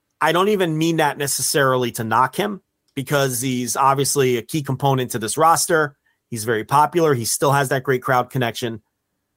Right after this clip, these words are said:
But I don't think he's ever gonna become, like, this next great wrestler who's gonna pop up on a Super Junior tour. And, you know, um, th-, th-, I think we've hit the ceiling with Michael Oku. That's, that's my feeling here.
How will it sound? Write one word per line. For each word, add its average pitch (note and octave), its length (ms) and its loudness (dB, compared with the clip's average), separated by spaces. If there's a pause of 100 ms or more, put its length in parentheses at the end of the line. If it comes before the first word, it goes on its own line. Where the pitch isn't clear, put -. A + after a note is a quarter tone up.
(100)
But C#3+ 140 0
I D3+ 80 4
don't F3 180 2
think D#3 140 -2
he's D3 180 -4
ever D3+ 220 2
gonna C#3+ 180 0
become, C3+ 400 -2
like, B2 320 -4 (920)
this C#3+ 240 0
next C#3+ 320 -2
great D#3 280 -2
wrestler C#3 540 0
who's B2 200 -2
gonna B2+ 180 0
pop C#3 320 0
up C#3 160 0
on C3 100 0
a A#2 60 -4
Super C#3+ 320 -4
Junior B2+ 300 0
tour. B2 440 4
And, A2+ 300 -6 (640)
you D#3 100 -2
know, B2+ 300 2
um, G#2+ 480 -2
th-, F#4 400 -10
th-, - 200 -8
I F#3+ 120 2
think G#3 360 -2 (100)
we've E3 220 -2
hit C#3+ 200 -2
the C#3+ 80 -4
ceiling C3 460 -2 (260)
with B2+ 180 -4
Michael A#2 340 0
Oku. F#2 340 -6 (600)
That's, D3 300 -2
that's D3+ 320 -2
my C#3+ 120 2
feeling A#2 380 -4
here. F2 240 -14